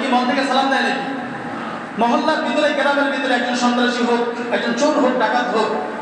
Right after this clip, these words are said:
কিংবা একজন নেতা হোক, অনেকেরই, সবাইকে না, অনেকেরই মানুষ তিনি ভয় থেকে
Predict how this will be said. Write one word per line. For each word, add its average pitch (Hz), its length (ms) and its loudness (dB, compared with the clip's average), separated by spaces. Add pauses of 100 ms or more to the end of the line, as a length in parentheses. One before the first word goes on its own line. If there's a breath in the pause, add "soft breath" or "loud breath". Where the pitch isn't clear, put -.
(140)
কিংবা 220 200 2
একজন 208 280 0
নেতা 214 160 0
হোক, 214 260 0 (680)
অনেকেরই, 330 460 0 (280)
সবাইকে 277 340 0
না, - 60 0
অনেকেরই 269 440 2
মানুষ 220 380 0 (1400)
তিনি 277 320 4
ভয় 339 300 4
থেকে 359 160 0